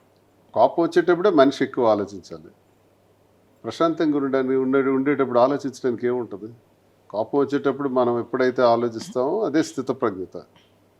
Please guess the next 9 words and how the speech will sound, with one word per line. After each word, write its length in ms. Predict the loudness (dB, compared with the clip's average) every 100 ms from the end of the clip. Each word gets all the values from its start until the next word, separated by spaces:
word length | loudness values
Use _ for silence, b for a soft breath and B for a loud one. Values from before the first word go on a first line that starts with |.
| _ -12
అప్పుడే 280 | -6 -4 -2
మనం 200 | 0 0
డెసిషన్ 340 | -2 -6 -6 -6
తీసుకోవడానికి 580 | -8 -8 -8 -6 -6 -6
మంచి 240 | -8 -6
అవకాశం 400 | -10 -10 -18 -20
వస్తుంది. 260 | -20 -18 -16
ఆ 40 |
కోపంలో 580 | -8 -4 -4 -4 -4 -4